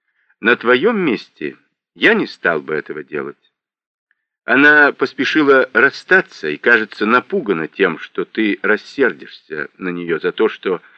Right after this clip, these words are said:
она меня покинула. Я, должно быть, слишком стар для Эммы". "Как жаль, что все так случилось, дорогой Ричард".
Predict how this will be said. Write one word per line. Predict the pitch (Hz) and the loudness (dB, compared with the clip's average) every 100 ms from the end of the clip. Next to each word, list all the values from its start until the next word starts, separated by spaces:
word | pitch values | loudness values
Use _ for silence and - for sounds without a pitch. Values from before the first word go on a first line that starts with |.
| - | -10
она | - 110 107 | 0 2 2
меня | 98 95 95 | 2 0 -2
покинула. | 90 113 - - 65 64 76 _ _ _ _ _ _ _ | 0 -2 -4 -10 -14 -16 _ _ _ _ _ _ _ _
Я, | 92 123 175 156 | 0 4 4 2
должно | 101 139 131 156 170 | 2 4 4 2 0
быть, | 160 | 0
слишком | - 175 - 175 170 | 0 -4 -2 -6 -6
стар | - - 208 160 | -8 -2 0 0
для | 82 78 76 | -4 -8 -8
Эммы". | - 78 67 64 65 _ _ _ _ _ _ _ _ _ | -10 -12 -12 _ _ _ _ _ _ _ _ _ _ _
"Как | - 117 95 | 2 2 2
жаль, | - 123 202 | 2 4 4
что | - - | 0 -10
все | - - 107 | -10 -8 -8
так | - 101 | -2 -4
случилось, | - - - - 73 67 | -4 -16 -14 -8 -8 -10
дорогой | - 76 67 73 | -12 -12 -10 -12
Ричард". | 65 64 - | -14 -20 -20